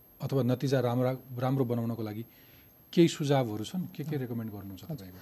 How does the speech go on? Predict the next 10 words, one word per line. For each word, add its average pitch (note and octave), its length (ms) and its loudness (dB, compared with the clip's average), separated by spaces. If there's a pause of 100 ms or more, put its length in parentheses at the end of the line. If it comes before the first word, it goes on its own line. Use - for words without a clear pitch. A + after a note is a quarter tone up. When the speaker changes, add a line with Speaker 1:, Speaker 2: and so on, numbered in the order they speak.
(300)
Speaker 2:
मेरो B3+ 320 6
पहिलो B3 320 4
रेकमेन्डेसन G3+ 720 0
र G#3+ 40 2
हाम्रो D#3 240 2
आफ्नै G#3 260 2
अनुभवको G3 560 6
आधारमा D3+ 500 2
भन्दाखेरि C#3 720 -4
चाहिँ - 260 -6